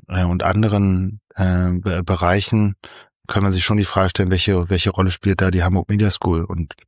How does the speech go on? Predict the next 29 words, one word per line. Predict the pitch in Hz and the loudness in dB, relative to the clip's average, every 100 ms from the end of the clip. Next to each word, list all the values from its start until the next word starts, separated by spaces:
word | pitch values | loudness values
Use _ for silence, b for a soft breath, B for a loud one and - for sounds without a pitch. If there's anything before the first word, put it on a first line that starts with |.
| _ B B B B B _ - | _ B B B B B _ -4
ähm, | 87 80 | -2 0
das | 82 85 - - | -2 -4 -4 -6
k-, | 82 - | -6 -6
kann | - 92 | -2 0
man | 98 | 0
auch | 90 104 | 0 0
mal | 98 95 | 0 2
gerne | 90 95 98 | 2 2 0
groß | - 120 | 0 -2
denken. | - 90 80 82 87 | 0 0 0 -2 -2
Aber | 92 87 87 | 0 2 2
ich, | 85 - - | -2 -8 -12
wie | - | -4
gesagt, | 95 101 92 - | 0 0 0 0
mir | 95 104 | 2 2
ist | - | 0
es | 95 | -4
wichtig, | 92 92 - - | -4 -2 -2 -2
erstmal | 101 104 107 | -4 -4 0
den | 98 95 | 0 0
Raum | 87 92 | 0 -2
zu | - 101 | -4 -4
schaffen, | 107 98 107 98 87 B B B | -4 -2 0 0 -2 B B B
so | - 107 | -2 0
ein | 98 | 2
Denken | 90 98 98 101 | 2 0 0 -2
überhaupt | 90 92 90 - | 0 0 -2 -2
zu | - | -2
ermöglichen. | 95 90 110 - - 92 101 | 0 2 0 -2 -2 0 0